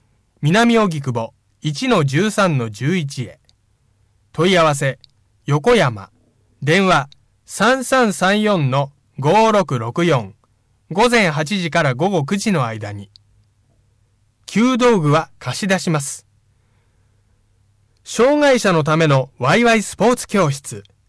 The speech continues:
スポーツレクリエーション。日時、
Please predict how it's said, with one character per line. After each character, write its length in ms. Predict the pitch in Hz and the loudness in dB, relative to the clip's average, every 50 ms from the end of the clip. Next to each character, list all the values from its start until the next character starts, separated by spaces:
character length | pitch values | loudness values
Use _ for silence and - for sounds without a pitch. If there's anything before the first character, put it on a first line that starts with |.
| _ _ _ _ _ | _ _ _ _ _
ス 200 | - - - - | -14 -14 -6 -2
ポ 120 | - 254 | 0 2
ー 120 | 269 254 | 2 2
ツ 160 | 233 - 233 202 | 2 0 0 0
レ 140 | 190 185 | 0 0
ク 100 | 180 202 | 2 2
リ 120 | 196 196 185 | 2 2 2
エ 120 | 175 160 | 2 2
ー 40 | 143 | 0
シ 140 | 139 - - | -2 -4 -8
ョ 40 | 101 | -12
ン。 40 | 98 107 _ _ _ _ _ _ _ _ _ _ _ _ _ _ _ _ _ _ _ _ _ _ _ - | -14 -20 _ _ _ _ _ _ _ _ _ _ _ _ _ _ _ _ _ _ _ _ _ _ _ -2
日 300 | 175 214 202 208 175 135 | -2 -2 0 -2 -4 -6
時、 180 | 123 107 - | -6 -8 -12